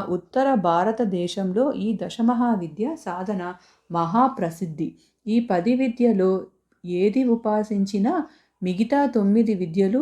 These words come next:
అందులో కలిసి ఉంటాయి. కనుక దశమహావిద్యలో ఒక్క విద్య సాధన చేసినా మిగిలిన అన్నిటిలో ఉపాసనా విధి తెలిసిపోతుంది,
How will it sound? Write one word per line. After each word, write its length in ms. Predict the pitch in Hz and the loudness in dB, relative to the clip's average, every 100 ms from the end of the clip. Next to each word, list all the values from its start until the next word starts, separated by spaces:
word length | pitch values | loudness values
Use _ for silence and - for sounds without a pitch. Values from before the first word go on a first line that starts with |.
| 320 | -2
అందులో 380 | 185 180 202 226 285 | -4 0 2 2 2
కలిసి 360 | 214 196 196 | -2 -4 -2
ఉంటాయి. 500 | 285 214 185 175 165 156 - _ _ - | 0 0 0 -4 -6 -8 -10 _ _ 0
కనుక 340 | 208 269 254 190 190 - _ 180 | 4 4 4 0 0 -8 _ -6
దశమహావిద్యలో 1200 | 180 175 262 277 277 277 240 185 156 190 190 226 311 233 - _ - | -4 -2 2 2 2 2 2 0 0 0 2 2 2 -2 -10 _ -6
ఒక్క 340 | 175 170 - 285 | -4 -4 -2 2
విద్య 340 | 240 190 165 240 | 4 2 2 2
సాధన 380 | 233 214 202 202 196 | 2 0 0 0 -2
చేసినా 500 | 185 180 185 190 320 269 - _ _ | -4 -4 -2 0 0 -2 -6 _ _
మిగిలిన 580 | 175 180 175 285 294 226 196 202 - | -6 -2 2 4 6 4 2 -2 -6
అన్నిటిలో 640 | 170 180 202 196 208 240 302 | -4 0 0 0 2 2 4
ఉపాసనా 640 | 202 - 214 226 220 202 196 | 2 0 0 0 0 0 0
విధి 240 | 180 202 | -2 -4
తెలిసిపోతుంది, 880 | 311 240 220 226 226 190 185 170 160 | 0 0 0 -4 -2 -2 -2 -6 -4